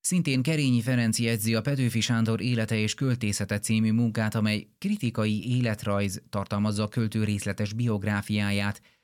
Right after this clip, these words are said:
feltárja életműve keletkezés történetét, bemutatja egykorú fogadtatását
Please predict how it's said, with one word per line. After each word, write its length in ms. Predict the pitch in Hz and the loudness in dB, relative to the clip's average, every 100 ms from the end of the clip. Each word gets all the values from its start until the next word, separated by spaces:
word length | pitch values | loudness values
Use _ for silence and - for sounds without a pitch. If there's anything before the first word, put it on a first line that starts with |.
| _ _ _ | _ _ _
feltárja 540 | 156 123 117 113 113 | -4 0 0 0 -2
életműve 480 | - 117 110 113 107 | -2 -2 0 0 0
keletkezés 680 | - 120 107 - 107 107 110 | -2 -2 -2 -2 -2 0 0
történetét, 800 | 120 113 123 117 120 147 175 - | 0 0 0 0 0 0 -4 -4
bemutatja 600 | 113 110 107 107 - 107 | -2 0 2 0 -2 -4
egykorú 440 | - 117 - 113 104 | -2 -4 -2 -4 -4
fogadtatását 960 | - 117 110 - 110 104 101 110 104 | -4 -2 -2 -2 -2 0 -2 -2 -2